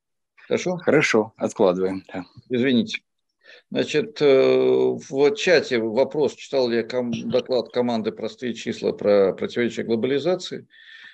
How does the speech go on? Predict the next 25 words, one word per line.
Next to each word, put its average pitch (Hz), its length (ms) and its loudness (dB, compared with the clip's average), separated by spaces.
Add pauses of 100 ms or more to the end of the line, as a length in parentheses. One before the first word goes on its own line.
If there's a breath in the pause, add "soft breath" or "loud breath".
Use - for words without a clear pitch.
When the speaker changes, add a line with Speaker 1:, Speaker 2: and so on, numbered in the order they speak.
(200 loud breath)
Speaker 1:
Э, 120 280 2
да, 160 420 6
читал, 156 540 0
и 123 60 2
более 117 220 -2
того, 127 140 0
не 117 120 0
только 120 220 -4
читал, 156 480 2
но 113 420 0
стоял 120 420 0
у 113 80 -2
истоков 170 480 -6
этого 139 280 -2
доклада, 123 460 -2
консультировал, 120 880 0
спорил, 139 680 -2
так - 240 -12
сказать, - 180 -20
э, 110 300 2
рецензировал, 110 1000 -2 (560 loud breath)
рекомендовал 117 1000 2
и 120 300 -6
прочее. 113 600 0 (640 loud breath)
Э, 58 440 2